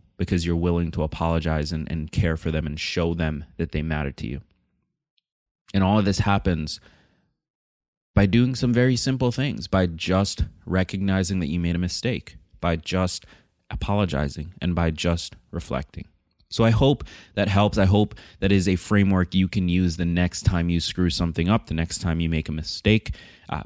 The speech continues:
just keep it in mind. You don't have to be perfect the next time it happens. Just have it in the back of your head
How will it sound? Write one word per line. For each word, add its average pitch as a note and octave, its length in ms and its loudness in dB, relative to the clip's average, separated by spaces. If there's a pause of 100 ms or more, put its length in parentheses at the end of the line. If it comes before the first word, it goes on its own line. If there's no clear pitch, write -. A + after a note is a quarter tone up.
(120)
just - 220 -4
keep B2+ 180 -2
it C3 80 0
in A#2 80 2
mind. G2 400 0 (640)
You G#2+ 160 0
don't B2 160 0
have A2+ 360 0
to G#2 60 -2
be F#2+ 140 2
perfect F#2 640 -2 (520)
the F2+ 60 -2
next F2 300 -2
time D2+ 220 -2
it - 80 -16
happens. D#2 480 -4 (260)
Just - 160 -4
have G#2+ 240 0
it A2 60 0
in A2 100 0
the G#2 60 0
back F#2 220 0
of - 60 -10
your E2+ 120 0
head D#2 280 -2